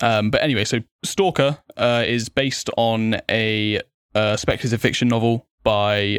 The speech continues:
two brothers called Boris and Arkady Strugatsky, or Arkady Strugatsky. Um, and the original novel is called Roadside Picnic. Um, and it's, uh, from nineteen seventy-two as well. And I don't know when the movie was out. I think it was nineteen seventy-three. I think it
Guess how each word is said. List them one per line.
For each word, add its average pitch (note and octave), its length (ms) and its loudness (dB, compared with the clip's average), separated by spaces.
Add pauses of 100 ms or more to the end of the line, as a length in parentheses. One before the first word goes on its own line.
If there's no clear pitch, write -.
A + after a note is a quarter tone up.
(340)
two F3+ 120 2
brothers C#3 300 2
called A2 220 -2
Boris A2+ 280 2
and G#2+ 140 0
Arkady G#2+ 460 2
Strugatsky, - 640 -2
or F#2+ 200 2
Arkady A2 440 2
Strugatsky. - 520 -2 (640)
Um, G#2+ 460 2 (100)
and G#2+ 300 2
the A#2 80 2
original D3 320 2
novel A2 160 0
is A2 40 -4
called G#2+ 240 0
Roadside A2 360 0
Picnic. - 400 -2 (420)
Um, C#3 460 0 (160)
and D3+ 440 2 (140)
it's, - 600 -4
uh, G2+ 260 0
from A2+ 160 2
nineteen A2 160 2
seventy-two F#2 460 0
as E2+ 100 -2
well. F2+ 220 0 (400)
And G2 500 0
I F#3+ 60 2
don't A#3 100 4
know C#4 60 6
when C4+ 140 4
the G3 40 4
movie G3 240 2
was G#2 100 2
out. F2+ 100 2
I - 40 0
think F#3+ 120 0
it - 20 2
was E3+ 100 0
nineteen A2+ 160 0
seventy-three. - 420 0
I - 60 2
think C#3 100 2
it - 20 2